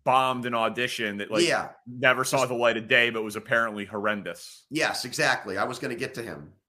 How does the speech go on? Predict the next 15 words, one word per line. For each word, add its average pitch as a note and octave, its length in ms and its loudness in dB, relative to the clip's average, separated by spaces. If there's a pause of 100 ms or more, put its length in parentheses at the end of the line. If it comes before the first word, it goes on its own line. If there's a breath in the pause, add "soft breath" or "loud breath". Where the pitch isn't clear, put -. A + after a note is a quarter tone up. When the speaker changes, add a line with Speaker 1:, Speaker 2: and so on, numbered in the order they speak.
(500)
Speaker 2:
Like, D3+ 500 2
I D3+ 60 0
think - 420 -6
Brady, C#3+ 960 -4 (1300)
I C#3+ 100 0
think G#3+ 440 -2
a D3+ 60 -2
lot C3+ 340 4
of, E3 500 -4 (800)
I C#3 60 -2
think G#3+ 200 -2
the F3 80 -2
lot B2+ 280 2
of D3+ 160 -2
the, C#3 160 -6